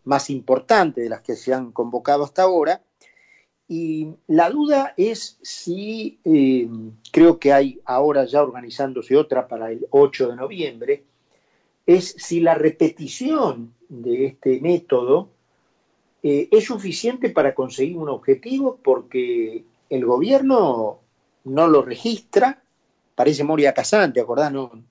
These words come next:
no te registro". Eh, y mucho menos atiende los reclamos, ¿no? Es como si no existieran. Marcos, eh, ¿cómo estás? Carlos Mira, acá en Concepto.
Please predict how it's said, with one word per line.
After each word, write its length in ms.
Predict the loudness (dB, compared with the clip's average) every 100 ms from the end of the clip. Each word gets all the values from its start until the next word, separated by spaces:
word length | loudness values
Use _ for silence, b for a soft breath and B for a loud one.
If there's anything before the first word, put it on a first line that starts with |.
| -6
no 140 | 0
te 80 | 0
registro". 720 | -2 -4 -6 -6 -6 -6 -10 _ _ _ _ _ _ _ -2
Eh, 340 | 2 2 0 _
y 760 | -2 0 0 -4 -8 -6 -6 -8 -16 -18 -20 _ _ _ -2
mucho 400 | 0 2 4 4
menos 640 | 2 0 -4 -4 -10 -20 _
atiende 560 | -10 -6 -2 0 0
los 120 | -4
reclamos, 640 | -8 -6 -2 -2 -4 -12 _
¿no? 260 | -6 -6 -6
Es 120 | -8
como 220 | -8 -10
si 140 | -12
no 120 | -6 -6
existieran. 760 | -6 -16 -2 2 2 0 -4 _ _ _
Marcos, 760 | 0 2 2 6 6 4 -2 -6
eh, 180 | -6 -6
¿cómo 220 | -8 -8
estás? 260 | -4 -4 -2
Carlos 300 | -4 -2 -4
Mira, 260 | -4 -4 -4
acá 140 | -6
en 80 | -6
Concepto. 580 | -8 -4 -6 _ -12